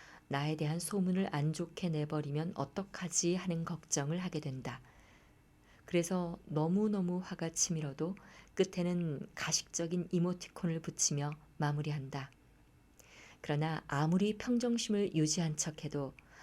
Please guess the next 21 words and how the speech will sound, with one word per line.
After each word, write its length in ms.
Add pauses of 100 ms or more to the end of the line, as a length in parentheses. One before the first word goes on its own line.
(180)
나의 280
말투와 680
문장에는 760 (600)
이미 440
인내심의 640
한계에 560
다다랐다는 720
것이 400 (360)
덕지덕지 880
묻어나는데 840 (680)
이것만은 600 (360)
나로서도 500
어쩔 440
도리가 460
없다. 460 (1900)
그럴 280
때 240
나의 360
분노를 560
들어주는 460
대상은 600